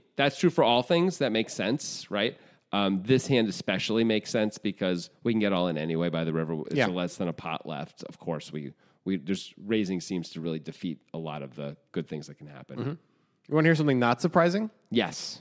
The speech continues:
Speaker 2: Okay. On the river, the king jack fold is considered terrible.
Speaker 1: Terrible.
Speaker 2: Terrible. The solver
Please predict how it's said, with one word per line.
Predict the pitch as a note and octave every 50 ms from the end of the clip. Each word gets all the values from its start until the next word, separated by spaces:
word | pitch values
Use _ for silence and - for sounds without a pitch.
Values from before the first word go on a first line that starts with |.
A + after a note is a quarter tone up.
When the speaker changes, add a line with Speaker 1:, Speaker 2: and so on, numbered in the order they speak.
| - - C3+
Speaker 2:
Okay. | C3 - C3+ A2+ F#2+ F#2 G2+ -
On | C3 C#3+ D#3
the | E3 F3
river, | F#3 F#3 E3 C#3 C#3+ C3+ C3+ C3 C3+ B2
the | C3+ C#3+ C#3+
king | - - F#3 F#3+ F#3+ F3+
jack | E3 E3 D#3 D#3
fold | - - D#3+ D3 C#3+ C#3
is | C#3 C3
considered | - - D3+ B2+ - D3 C3+ C3 C3 B2+ A#2 - - - - - _ _ _ _ _ _ -
terrible. | - - C#3+ C3+ B2+ A2 G2 E2+ D#2 C2 - - - - - -
Speaker 1:
Terrible. | - - - A#2 B2 B2 B2 C3 B2+ B2 A#2+ A#2+ A2+ G#2+ G#2 G2 F#2+ F#2 D#2+ F2 E2 D#2 C#2+ C#2 D#2 - -
Speaker 2:
Terrible. | - C#3 C#3 C#3 C3 A#2+ G#2 G#2+ G2+ G2
The | G2 G#2
solver | - - C#3 C3+ C#3 C3 D3 C#3+ C#3 C3 B2 A2